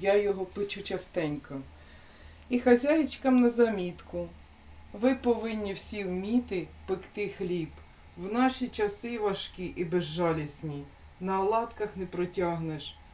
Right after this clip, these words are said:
А випадки можуть бути різні. Отже, смачний хліб, це нічого не сказати. Це дуже смачний хліб. А потрібно борошна шістсот-шістсот п'ятдесят грам,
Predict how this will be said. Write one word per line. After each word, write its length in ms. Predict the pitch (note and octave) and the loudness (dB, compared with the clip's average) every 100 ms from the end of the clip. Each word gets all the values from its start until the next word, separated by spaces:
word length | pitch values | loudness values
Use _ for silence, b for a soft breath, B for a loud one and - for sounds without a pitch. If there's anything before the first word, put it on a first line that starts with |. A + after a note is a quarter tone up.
| B B B | B B B
А 140 | - G#3 | 0 2
випадки 460 | B3+ C#4+ D4 C4 | 2 -2 -6 -4
можуть 400 | A3+ G3+ E3+ F#3 D#3+ | -2 0 -2 -4 -6
бути 440 | E3+ E3 E3+ D#3+ | -6 -6 -2 -2
різні. 640 | D3 F#3 F3 D3+ D#3 D3+ D3 D3 B B B | -2 -2 -2 -4 -4 -4 -6 -12 B B B
Отже, 300 | - G3 G#3 | -2 0 0
смачний 520 | G#3 G#3 G3 G3 A#3 B3+ | 0 -2 -2 -2 -2 -2
хліб, 380 | A#3+ G3 E3+ - - - - - - - - | -2 -2 -2 -4 -16 -20 -20 -20 -20 -20 -6
це 120 | A3 | -2
нічого 440 | G#3+ G3 F3+ D#3+ | 0 0 -2 -2
не 140 | D#3+ D#3 | -2 -4
сказати. 540 | - D#3+ D3+ D3+ D3 - - - | -6 -6 -4 -4 -6 -12 -20 -12
Це 140 | - G#3 | -4 -2
дуже 340 | F#3 D#3+ D#3+ | -2 -2 -4
смачний 520 | - D#3+ D#3 - D#3+ D#3 | -6 -8 -8 -6 -6 -4
хліб. 220 | D#3+ D#3 G3 | -6 -4 -4
А 60 | |
потрібно 680 | F#3+ G#3 C4 C#4 A#3+ B3 A3+ F#3 | 0 0 0 -4 0 -2 -2 -2
борошна 680 | G3+ F3+ F3 F3 A3 A3 A3+ - B B B B - | 0 2 2 0 -6 -8 -8 -10 B B B B -12
шістсот-шістсот 1080 | - A3 - - C4 C4 A#3+ G#3+ - A3 | -4 -2 -2 0 0 0 -4 -6 -4 -4
п'ятдесят 640 | - G3 F3+ F3+ - F#3+ F3 | 0 0 2 -2 0 0 0
грам, 440 | E3 E3 D#3+ F3 | 0 -2 -2 -4